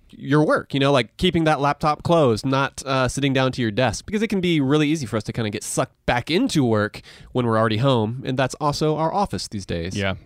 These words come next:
Speaker 2: No, I'm just gonna put in, like, thirty minutes on Monday, even though it's a holiday, it's okay.
Speaker 1: Yeah.
Speaker 2: Uh, that thirty minutes turns into, like, two hours real quick.
Speaker 1: And even if it is thirty minutes, to basically draw a, a hard line and say, "Nope, it's Labor Day, uh, you know, it's time to rest a little
Speaker 2: Yeah,
Speaker 1: bit." So,
Speaker 2: for sure. And
Speaker 1: uh,
Speaker 2: maybe intentionally get out of your house, go outdoors.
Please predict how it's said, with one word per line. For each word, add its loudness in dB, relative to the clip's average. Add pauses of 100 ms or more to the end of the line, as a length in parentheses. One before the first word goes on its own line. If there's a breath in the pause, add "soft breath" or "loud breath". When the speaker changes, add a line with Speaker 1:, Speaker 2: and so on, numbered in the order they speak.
Speaker 2:
No, 4
I'm 2
just -2
gonna 2 (100)
put 2
in, 2
like, 0
thirty 2
minutes 0
on 2
Monday, 2
even 0
though 2
it's -2
a 2
holiday, 0
it's -2
okay. 0 (140)
Speaker 1:
Yeah. -2
Speaker 2:
Uh, -4
that -2
thirty 0
minutes 0
turns -2
into, 0
like, -2
two 2
hours -2
real -2
quick. -2
Speaker 1:
And 2
even 2
if 0
it 0
is 2
thirty 2
minutes, 0
to 2
basically 0
draw 2
a, -4
a 0
hard 2
line 0
and -4
say, 0
"Nope, 0
it's -6
Labor 4
Day, 2
uh, -6
you -2
know, 0
it's -4
time -2
to 0
rest -2
a 0
little 0
Speaker 2:
Yeah, 0
Speaker 1:
bit." -10
So, -2
Speaker 2:
for 0
sure. -2
And 2
Speaker 1:
uh, 4
Speaker 2:
maybe 4
intentionally 0
get 0
out 2
of 0
your 0
house, -4
go 0
outdoors. -2